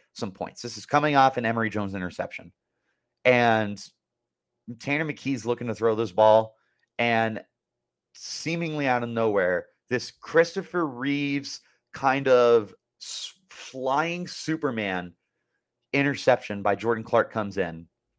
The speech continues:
and completely swings momentum back into the favor of Arizona State. Right when we thought that all hope was lost and that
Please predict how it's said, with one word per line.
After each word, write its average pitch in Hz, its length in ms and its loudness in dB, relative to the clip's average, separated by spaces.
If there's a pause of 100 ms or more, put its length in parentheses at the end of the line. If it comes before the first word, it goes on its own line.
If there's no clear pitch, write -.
(240)
and 120 180 -2
completely 139 600 -6
swings 135 280 -8
momentum 123 520 -6
back 117 240 0
into 113 160 -4
the 110 100 2
favor 107 460 2 (300)
of 123 200 4
Arizona 113 360 4
State. 107 400 0 (260)
Right 143 200 8
when 139 160 -4
we 131 140 -4
thought 123 480 6
that 113 320 4
all 127 180 6
hope 120 280 4
was 113 120 -6
lost 107 560 2
and 107 280 -4
that 104 400 4